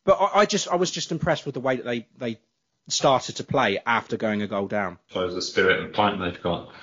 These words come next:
Speaker 2: Just wish they had a little bit more of it <laughs> against Wolves. But yeah, I mean,
Speaker 1: Yeah.
Speaker 2: so, so far it's been very impressive. I mean, you know,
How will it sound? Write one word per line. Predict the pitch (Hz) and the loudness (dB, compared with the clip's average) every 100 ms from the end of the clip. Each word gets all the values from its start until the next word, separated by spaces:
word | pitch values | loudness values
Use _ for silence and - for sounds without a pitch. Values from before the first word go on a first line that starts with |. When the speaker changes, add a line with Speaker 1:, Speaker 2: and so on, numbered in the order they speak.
| - - | -16 -6
Speaker 2:
Just | 101 - | -4 0
wish | 104 101 | 2 4
they | 98 | 2
had | 98 98 95 | 0 -2 0
a | 95 | 2
little | 95 110 98 | 6 4 4
bit | 101 101 | -2 -2
more | 98 95 | -2 -2
of | 90 | -2
it | 95 90 | -2 -4
<laughs> | - | -4
against | - 98 - 104 | 0 0 0 -2
Wolves. | 95 87 - - 90 | -2 -2 -6 -12 -10
But | 85 - - - - - _ - | -10 -12 -20 -20 -20 -20 _ 2
yeah, | 214 311 | 6 6
I | |
mean, | 135 | 6
Speaker 1:
Yeah. | 127 139 | 6 4
Speaker 2:
so, | - 147 | 4 2
so | 143 | 4
far | 139 | 4
it's | 131 | 4
been | - 131 | -2 -6
very | 135 135 | -2 -2
impressive. | 127 156 - - | -4 -6 -6 -6
I | |
mean, | 107 104 - | -4 -6 -10
you | 101 107 104 | -10 -8 -6
know, | 95 | -4